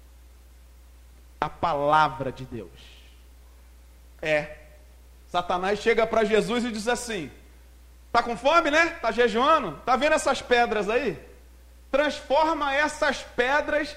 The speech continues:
em pães pra matar a tua fome." Aí o que que Jesus diz pra ele?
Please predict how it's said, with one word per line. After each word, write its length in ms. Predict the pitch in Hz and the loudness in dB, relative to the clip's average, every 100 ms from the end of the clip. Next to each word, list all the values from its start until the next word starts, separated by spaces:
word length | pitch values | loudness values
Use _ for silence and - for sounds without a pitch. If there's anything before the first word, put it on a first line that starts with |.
| - | -8
em 180 | 311 277 | -6 -4
pães 640 | - 262 302 320 233 - | -2 0 0 0 -4 -6
pra 200 | - 247 | -4 -2
matar 360 | 247 226 247 | -2 0 0
a 40 | 247 | 0
tua 180 | 254 240 | -2 -4
fome." 480 | 226 247 269 165 - - - - - | -4 -4 -4 -6 -16 -20 -20 -16 -6
Aí 120 | 170 | -4
o 20 | |
que 120 | 226 | -4
que 60 | 202 | -4
Jesus 280 | 226 214 208 | -4 -4 -6
diz 160 | 220 | -6
pra 160 | - 220 | -2 0
ele? 260 | 214 139 | 0 -2